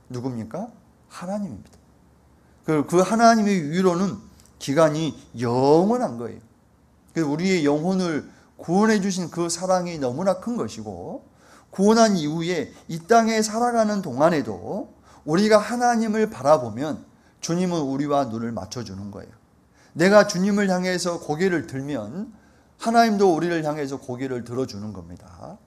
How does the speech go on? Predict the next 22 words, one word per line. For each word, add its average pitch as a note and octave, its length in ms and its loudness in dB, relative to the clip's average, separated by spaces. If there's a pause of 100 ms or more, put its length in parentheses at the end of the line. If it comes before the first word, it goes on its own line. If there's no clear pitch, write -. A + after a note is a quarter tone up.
(140)
그 - 140 -10
대화할 D3+ 520 2
때 A2+ 440 -10 (440)
이렇게 F#3 380 -2
대화하라고 C3+ 640 0
얘기하자, F#2+ 440 -14 (260)
하죠. A2 520 -12 (720)
자, G2+ 180 -10
이쪽 G3+ 360 -6
편에 G3 320 -2
있는 D#3+ 400 -4
집사님이 C3 720 -8 (260)
저를 C3+ 300 -2
부릅니다. B2 760 -10 (280)
그러면 C3+ 460 -4 (200)
배꼽을 D#3+ 680 -2 (420)
이 C3+ 220 -6
집사님이 E3 720 -2
있는 D3+ 280 -6
쪽을 C#3+ 300 -2
향해서 C3+ 600 -4 (300)
돌리고 F3+ 760 0